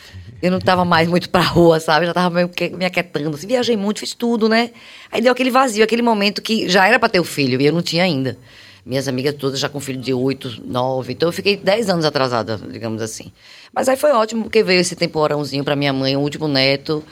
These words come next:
dela, o décimo terceiro. Eu já sou tia-avó. Então eu matei dois em um, entendeu? Mãe e avó. Já foi dois em um.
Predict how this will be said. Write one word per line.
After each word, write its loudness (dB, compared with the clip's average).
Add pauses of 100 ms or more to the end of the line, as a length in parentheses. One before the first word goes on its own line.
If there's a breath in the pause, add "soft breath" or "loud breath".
(260 loud breath)
dela, 0
o 0
décimo -2
terceiro. -4 (540 loud breath)
Eu 0
já 2
sou -2
tia-avó. -2 (340 loud breath)
Então 2
eu 4
matei 4
dois 4
em 4
um, 2
entendeu? 4
Mãe 4
e 4
avó. 0 (320)
Já 0
foi -8
dois -4
em -4
um. -8